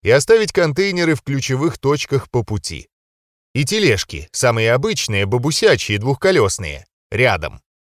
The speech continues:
Взрослый мужик может запросто катить две такие тележки, даже и по большой клоаке. А на каждую тележку можно примотать синей изолентой и прилепить суперклеем чёрт знает сколько контейнеров. Наставили мы таких контейнеров уже штук пятнадцать на каждой развилке.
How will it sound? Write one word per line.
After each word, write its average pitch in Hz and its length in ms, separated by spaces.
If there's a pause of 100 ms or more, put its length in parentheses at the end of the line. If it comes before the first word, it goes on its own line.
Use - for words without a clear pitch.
(380)
Взрослый 202 440
мужик 190 480
может 143 360
запросто 135 460
катить 117 440
две 120 220
такие 113 320
тележки, 113 540 (200)
даже 135 240
и 135 60
по 131 100
большой 123 400
клоаке. 104 580 (300)
А 120 100
на 180 100
каждую 214 300
тележку 214 400
можно 185 260
примотать 151 460
синей 151 340
изолентой 151 520
и 127 80
прилепить 120 460
суперклеем 135 640
чёрт 135 380
знает 113 380
сколько 113 460
контейнеров. 90 840 (920)
Наставили 214 640
мы 208 140
таких 190 340
контейнеров 175 720
уже 151 220
штук 151 300
пятнадцать 151 720
на 127 180
каждой 117 420
развилке. 90 640